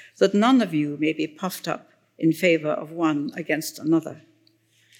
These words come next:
For who sees anything different in you? What do you have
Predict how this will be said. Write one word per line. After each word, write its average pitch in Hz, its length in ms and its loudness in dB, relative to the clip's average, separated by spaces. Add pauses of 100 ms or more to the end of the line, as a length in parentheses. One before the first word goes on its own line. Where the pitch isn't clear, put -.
(420)
For 208 140 -2
who 262 200 4
sees 202 680 2
anything 190 380 0
different 170 560 -6
in 196 180 0
you? 185 380 2 (920)
What 311 280 4
do 254 60 2
you 190 200 6
have 156 340 -8